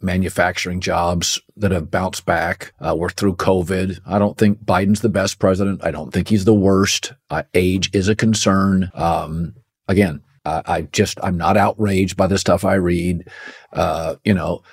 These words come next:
when, when Bud Light, um, put somebody on the can,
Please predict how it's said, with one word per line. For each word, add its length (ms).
when, 180
when 200
Bud 320
Light, 420
um, 960
put 160
somebody 360
on 100
the 80
can, 600